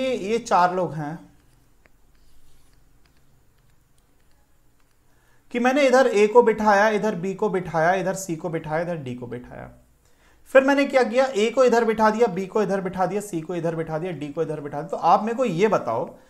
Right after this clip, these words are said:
कि ये जो दो तरीके, कंडीशन नंबर वन और कंडीशन नंबर टू, ये सेम है कि अलग-अलग है? ये बता दो आप बस।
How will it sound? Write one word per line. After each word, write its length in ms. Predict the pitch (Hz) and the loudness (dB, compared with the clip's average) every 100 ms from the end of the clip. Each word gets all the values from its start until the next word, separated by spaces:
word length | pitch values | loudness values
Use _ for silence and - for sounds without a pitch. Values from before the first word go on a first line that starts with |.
| _ _ _ | _ _ _
कि 80 | 214 | 0
ये 140 | 240 | 2
जो 140 | 233 285 | 2 4
दो 200 | 240 240 | 6 6
तरीके, 400 | 220 202 190 220 | 4 0 -2 -2
कंडीशन 480 | 208 180 180 220 | -2 -2 -4 -4
नंबर 340 | 208 202 196 196 | -4 -2 0 0
वन 200 | 165 185 | 0 -4
और 100 | 208 | -6
कंडीशन 440 | 190 165 170 190 | -6 -6 -6 -6
नंबर 240 | 180 175 180 | -6 -4 -4
टू, 140 | 214 | -2
ये 140 | 247 | -2
सेम 420 | 247 - 220 240 277 | -2 0 2 2 2
है 60 | |
कि 120 | 254 | 0
अलग-अलग 500 | 240 214 185 156 123 | 2 4 2 0 -2
है? 100 | 120 | -4
ये 120 | 180 240 | 2 2
बता 260 | - 123 | 2 -4
दो 100 | 110 | -4
आप 140 | 120 113 | -6 -8
बस। 340 | 120 - | -12 -16